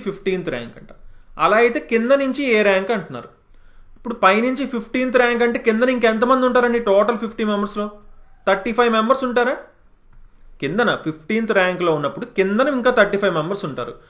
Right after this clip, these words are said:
అంటే కింద నుంచి కౌంట్ చేస్తే ఏ కిందన థర్టీ ఫైవ్ మెంబర్స్ ఉన్నారు. అంటే ఏ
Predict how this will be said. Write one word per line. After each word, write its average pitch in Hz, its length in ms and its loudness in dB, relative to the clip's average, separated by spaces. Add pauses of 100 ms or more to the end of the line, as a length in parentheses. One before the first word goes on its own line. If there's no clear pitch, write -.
(260)
అంటే 156 160 0 (100)
కింద 180 220 0 (100)
నుంచి 240 240 0 (100)
కౌంట్ 220 280 6
చేస్తే 208 340 2 (680)
ఏ - 20 4 (160)
కిందన 233 320 4
థర్టీ 220 320 4
ఫైవ్ 196 160 4
మెంబర్స్ 202 320 2
ఉన్నారు. 175 220 4
అంటే 226 140 0 (280)
ఏ 214 40 6